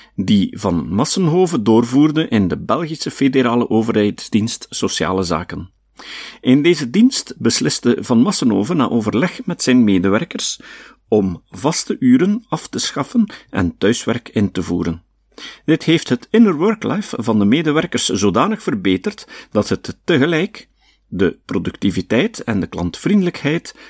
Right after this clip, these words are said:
van de dienst verhoogde. Het is belangrijk om in te zien dat thuiswerk mogelijk maken op zich dit niet bewerkstelligt,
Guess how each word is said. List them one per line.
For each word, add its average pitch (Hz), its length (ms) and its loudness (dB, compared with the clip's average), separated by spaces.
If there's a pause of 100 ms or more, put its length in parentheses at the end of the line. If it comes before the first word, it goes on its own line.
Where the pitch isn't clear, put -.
(100)
van 92 200 -2
de 82 120 0
dienst 120 420 2
verhoogde. 92 760 -2 (800)
Het - 200 0
is 139 160 2
belangrijk 208 580 2
om 117 220 4
in 226 200 6
te 113 100 -2
zien 113 360 2
dat - 380 -4
thuiswerk - 880 -2
mogelijk 101 520 2
maken 123 440 0
op - 200 -6
zich - 340 -2 (300)
dit - 340 -4
niet 101 460 -2
bewerkstelligt, 107 960 -4